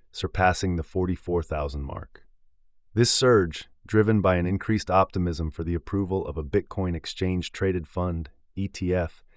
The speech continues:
has signaled growing confidence in Bitcoin's potential.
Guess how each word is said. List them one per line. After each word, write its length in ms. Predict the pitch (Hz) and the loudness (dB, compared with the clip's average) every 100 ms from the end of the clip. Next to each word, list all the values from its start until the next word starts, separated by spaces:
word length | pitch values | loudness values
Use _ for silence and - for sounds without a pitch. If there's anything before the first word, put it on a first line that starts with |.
| _ _ _ | _ _ _
has 140 | 92 - | -6 -2
signaled 460 | - 104 104 85 | -2 0 0 0
growing 320 | 98 98 101 | 4 4 4
confidence 680 | 87 92 90 80 78 78 - - | 0 -2 -2 -4 -8 -8 -12 -8
in 160 | 82 76 | -8 -4
Bitcoin's 520 | 87 - 87 82 - | -6 -6 -6 -6 -8
potential. 640 | - - 76 71 - - | -14 -10 -8 -8 -12 -16